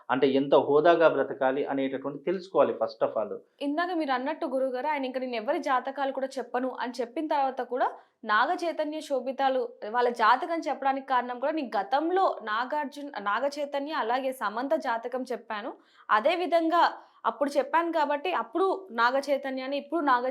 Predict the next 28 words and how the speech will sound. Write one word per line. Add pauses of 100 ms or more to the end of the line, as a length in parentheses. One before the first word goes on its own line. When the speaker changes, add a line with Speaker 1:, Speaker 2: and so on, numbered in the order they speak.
Speaker 2:
చైతన్యని
కాబట్టి
చెప్తున్నాను,
ఇంక
ఇత-,
ఇక
మీద (180)
చెప్పను"
అని
చెప్పి
ఆయన
చెప్పడం
జరిగింది. (360)
Speaker 1:
కరెక్టే
Speaker 2:
అంటే
Speaker 1:
అమ్మా.
ఇక్కడ
ఇంకో
విషయం
ఆలోచించదు. (380)
సరే, (480)
ఆ,
వాళ్ళు
విడిపోతారు
అని
చెప్పవలసినటువంటి
అవసరం
నీకేముంది?